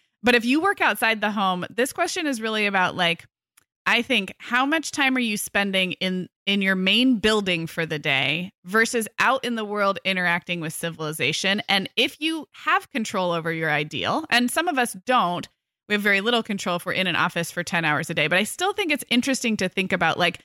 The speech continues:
it's a little bit of an introversion, extroversion question. It's a little bit about, like, how do I interact with my town and my community? So the question is, let's think about the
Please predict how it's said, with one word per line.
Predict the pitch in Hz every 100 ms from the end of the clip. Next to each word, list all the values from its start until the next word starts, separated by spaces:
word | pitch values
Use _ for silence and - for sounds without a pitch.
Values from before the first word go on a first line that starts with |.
| _ _ _ _
it's | 226 233
a | 233
little | 247 285
bit | 285
of |
an | 247 -
introversion, | 202 208 226 208 202 190 165 -
extroversion | - - 214 254 277 285
question. | 302 285 - 285 254
It's | 208
a | 202
little | 202 220
bit | 226 214
about, | 196 180
like, | 175 160 - -
how | - 190 190
do | 208
I | 185 -
interact | 190 185 180 170 175 -
with | 180 -
my | 156
town | 151 - 151 170
and | 185
my | 151
community? | - - 170 180 214 247
So | 247 233
the | 226
question | 233 - - 277 311 - 285 226
is, | 170 175
let's | 202 -
think | - 302
about | 277 240
the | 214